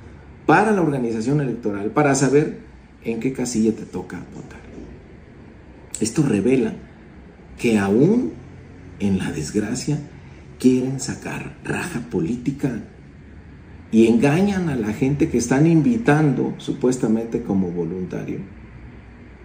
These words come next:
para sacarle información que después van a utilizar con fines electorales.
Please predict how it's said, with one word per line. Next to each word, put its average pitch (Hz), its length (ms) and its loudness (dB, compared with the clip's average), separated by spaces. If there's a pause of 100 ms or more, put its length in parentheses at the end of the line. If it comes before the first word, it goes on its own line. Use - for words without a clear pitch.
(380)
para 131 460 2 (500)
sacarle 143 500 4
información 95 680 -2 (600)
que 117 120 4
después 123 520 2
van 110 200 0
a - 20 0
utilizar 92 520 -4 (640)
con 98 120 0
fines - 520 0
electorales. - 920 -10